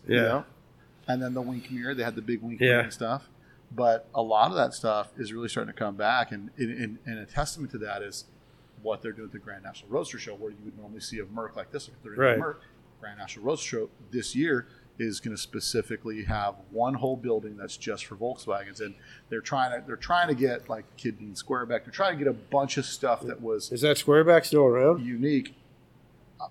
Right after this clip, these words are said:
Speaker 2: I'm not a hundred percent certain, but I think it may still be around. I'm not.
Speaker 1: That was a pretty nice car.
Speaker 2: Yeah.
Speaker 1: It was
Speaker 2: Oh.
Speaker 1: chopped on an angle, kinda.
Speaker 2: Right, it's like a pull, what they
Speaker 1: Yeah.
Speaker 2: call it, a pull-down chop.
Speaker 1: Right.
Speaker 2: And interestingly enough,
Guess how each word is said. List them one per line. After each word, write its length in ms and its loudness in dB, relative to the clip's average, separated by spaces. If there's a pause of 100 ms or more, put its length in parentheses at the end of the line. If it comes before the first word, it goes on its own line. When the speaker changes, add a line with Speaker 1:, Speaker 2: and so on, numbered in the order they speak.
Speaker 2:
I'm 140 0
not 160 8
a 40 6
hundred 220 0
percent 260 -2
certain, 280 -4
but 100 4
I 80 6
think 240 -4
it 100 -2
may 300 -4
still 260 -4
be 160 -6
around. 540 -6
I'm 140 -10
not. 280 -2 (440)
Speaker 1:
That 80 0
was 100 2
a 60 2
pretty 220 2
nice 260 -2
car. 320 2 (200)
Speaker 2:
Yeah. 340 4 (300)
Speaker 1:
It 60 8
was 100 8
Speaker 2:
Oh. 40 -2
Speaker 1:
chopped 300 10
on 140 10
an 100 0
angle, 360 2
kinda. 340 -2 (360)
Speaker 2:
Right, 160 6
it's 80 0
like 100 2
a 40 2
pull, 360 -2
what 100 4
they 80 10
Speaker 1:
Yeah. 100 10
Speaker 2:
call 60 6
it, 60 -2
a 20 -20
pull-down 400 0
chop. 340 0
Speaker 1:
Right. 300 6 (460)
Speaker 2:
And 260 0 (840)
interestingly 540 -2
enough, 460 0